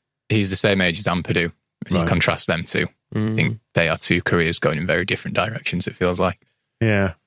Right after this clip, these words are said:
Speaker 2: It's just a shame as well that you don't have the, I mean, when you're twenty-three or whatever, you don't have the presence of mind. You can't,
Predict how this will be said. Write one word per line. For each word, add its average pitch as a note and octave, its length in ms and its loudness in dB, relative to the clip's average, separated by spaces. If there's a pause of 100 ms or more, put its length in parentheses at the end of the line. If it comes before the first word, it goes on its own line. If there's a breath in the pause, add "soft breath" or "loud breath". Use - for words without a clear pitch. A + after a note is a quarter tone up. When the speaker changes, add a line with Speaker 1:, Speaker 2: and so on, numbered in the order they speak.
Speaker 2:
It's - 180 0
just - 140 2
a - 40 2
shame D3+ 260 0
as G2+ 140 -2
well A2 260 0 (180)
that - 100 -4
you G#2 100 -2
don't G2+ 220 0
have G2 140 -4
the, F#2+ 180 0 (220)
I - 120 -18
mean, A2+ 80 0
when A#2 100 2
you're G2+ 80 0
twenty-three D#2+ 560 -2
or D#2+ 40 -2
whatever, E2 240 -2
you F2 80 0
don't F2 140 2
have F#2+ 100 -4
the F#2 60 -4
presence F2 340 0
of - 60 -2
mind. G2 140 2
You G2 80 2
can't, G#2 260 2